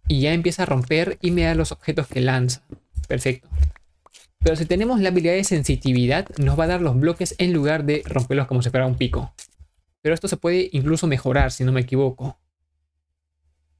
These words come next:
Con efectos de A O E, o, o sea, efectos de área, en lugar de romper un bloque que rompa de dos en dos o así.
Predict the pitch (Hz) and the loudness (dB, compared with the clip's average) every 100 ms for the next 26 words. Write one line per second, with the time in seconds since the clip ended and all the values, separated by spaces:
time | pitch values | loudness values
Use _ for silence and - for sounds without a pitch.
0 | _ _ _ _ _ _ 127 123 156 156 | _ _ _ _ _ _ -2 0 0 0
1 | 135 - 147 156 160 - 151 175 - - | 0 0 -2 -2 -2 -2 -2 -2 -2 -2
2 | - - 135 - 127 160 160 135 127 - | 0 0 0 0 -2 0 0 0 0 0
3 | 165 143 165 - 131 139 151 151 143 151 | 0 0 -2 0 0 2 0 0 0 0
4 | 156 156 - 143 139 123 131 131 131 151 | 0 -2 -2 0 0 0 0 0 2 2
5 | 151 - 120 120 - | 0 -2 -2 -2 -6